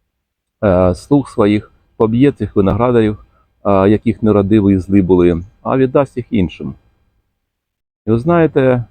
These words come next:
ми завжди і знаємо, що це мова йде про Ісуса Христа, якого,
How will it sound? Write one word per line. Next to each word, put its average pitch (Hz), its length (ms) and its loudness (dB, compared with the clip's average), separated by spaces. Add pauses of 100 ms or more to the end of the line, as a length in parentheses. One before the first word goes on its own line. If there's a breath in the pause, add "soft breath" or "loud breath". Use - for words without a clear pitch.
(120)
ми 143 120 -2
завжди 135 500 0
і 104 200 0
знаємо, 117 440 0
що - 200 -12
це 120 200 -4
мова 117 240 4
йде 98 200 0
про 98 160 -2
Ісуса 110 340 -4
Христа, 101 520 -4 (460)
якого, 110 520 2